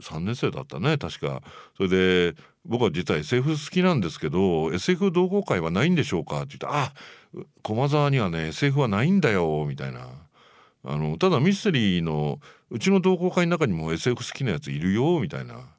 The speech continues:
「もしあれなら入れば」みたいな話で、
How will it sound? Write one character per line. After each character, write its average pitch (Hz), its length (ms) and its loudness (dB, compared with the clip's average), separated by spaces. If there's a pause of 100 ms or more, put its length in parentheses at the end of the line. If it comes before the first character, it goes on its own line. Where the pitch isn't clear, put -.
(720)
「も 156 140 0
し 151 80 2
あ 107 80 4
れ 110 60 2
な 127 120 2
ら 87 100 2
入 101 180 2
れ 82 100 -2
ば」 80 220 0
み 85 100 -2
た 92 100 2
い 90 40 0
な 98 80 2
話 127 320 -2
で、 78 280 0